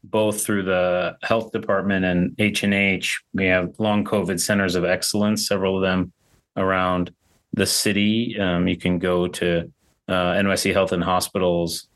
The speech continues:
covid Center of Excellence and, uh, find a location near you. And,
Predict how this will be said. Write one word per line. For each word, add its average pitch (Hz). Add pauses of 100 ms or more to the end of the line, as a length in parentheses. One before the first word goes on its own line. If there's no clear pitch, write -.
(160)
covid 95
Center 92
of 87
Excellence 113 (340)
and, 87 (320)
uh, 92
find 104
a 92
location 92
near 95
you. 92
And, 123